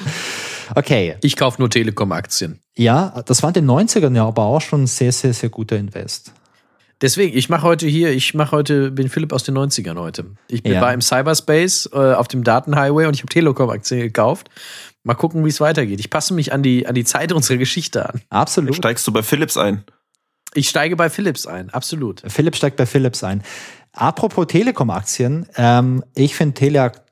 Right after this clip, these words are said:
Speaker 1: Telekom-Aktien super, denn hätte der Dieter Bohlen in den neunzigern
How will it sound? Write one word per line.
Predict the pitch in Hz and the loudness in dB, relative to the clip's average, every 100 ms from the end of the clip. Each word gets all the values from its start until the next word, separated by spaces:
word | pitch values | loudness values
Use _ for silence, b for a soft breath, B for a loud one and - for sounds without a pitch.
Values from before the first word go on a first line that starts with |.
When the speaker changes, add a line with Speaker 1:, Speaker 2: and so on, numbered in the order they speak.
| _ | _
Speaker 1:
Telekom-Aktien | - 143 131 127 120 - 113 | 0 2 2 0 0 0 0
super, | 104 - 170 - 107 123 123 - | 0 0 -2 0 2 2 -2 0
denn | 113 113 117 | 2 4 0
hätte | - 131 127 135 | 0 0 2 2
der | 117 113 101 | 2 2 2
Dieter | 98 151 - 135 | 0 -4 -2 -2
Bohlen | 123 127 143 110 107 123 | 0 2 2 2 0 2
in | |
den | 117 110 | 2 2
neunzigern | 107 120 151 - 120 98 98 | 4 4 2 0 0 0 0